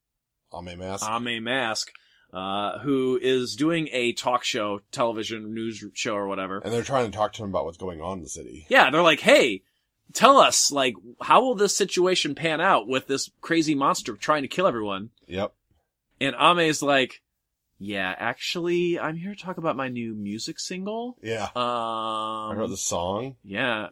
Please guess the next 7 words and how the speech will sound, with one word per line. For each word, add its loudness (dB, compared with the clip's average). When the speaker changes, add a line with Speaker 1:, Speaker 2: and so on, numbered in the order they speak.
Speaker 1:
You -8
sh- -8
Speaker 2:
so -2
you're -6
being 0
disrespectful. -10
And 0